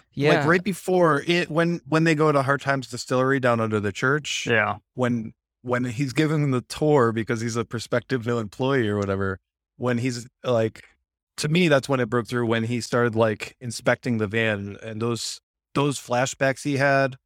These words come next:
Speaker 2: especially there was one where it didn't say it, but he was in a meeting and then, like, right after his choices are to go for a walk or to go to the bar, like, it seemed very obvious he was talking about being in an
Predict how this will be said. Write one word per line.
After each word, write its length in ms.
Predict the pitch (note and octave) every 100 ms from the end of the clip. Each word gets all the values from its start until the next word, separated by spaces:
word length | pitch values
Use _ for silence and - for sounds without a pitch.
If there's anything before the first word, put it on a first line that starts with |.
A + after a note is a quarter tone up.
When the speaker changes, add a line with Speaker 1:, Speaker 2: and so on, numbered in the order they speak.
| -
Speaker 2:
especially 440 | A2+ D#3 C3+ C3
there 120 | B2
was 180 | A#2 G#2
one 260 | A#2+ A#2+ A2+
where 420 | A2 A2 G#2+ G2+ _ _
it 100 | C3+ A#2+
didn't 220 | D#3 B2
say 280 | - D3 B2
it, 140 | G#2
but 120 | A2
he 80 | A2
was 180 | B2 A#2+
in 80 | B2
a 60 |
meeting 460 | A#2 B2 B2+ B2 A2+
and 120 | A2
then, 140 | A2+ A2
like, 160 | G#2+
right 180 | - A#2
after 300 | A2+ A2 A2+
his 160 | A2 G2+
choices 400 | - A#2 A2 G#2+
are 140 | G#2+
to 60 | G#2
go 120 | G#2+
for 180 | - A2
a 60 |
walk 380 | G2+ G#2 G#2+ A2
or 100 | G#2
to 160 | G2+ G2+
go 160 | F#2+ G#2+
to 60 |
the 120 | G2 F2+
bar, 380 | G#2 G#2+ G2+
like, 280 | G2+ G2 - _ _
it 120 | - A2
seemed 260 | B2+ A#2
very 200 | A#2 G#2
obvious 380 | G2 G#2+ G#2 G2+
he 80 | A2
was 120 | G2
talking 280 | G#2+ G#2 G2+
about 180 | G2 G2
being 180 | G2+
in 180 | G2+ G2
an 100 | F#2+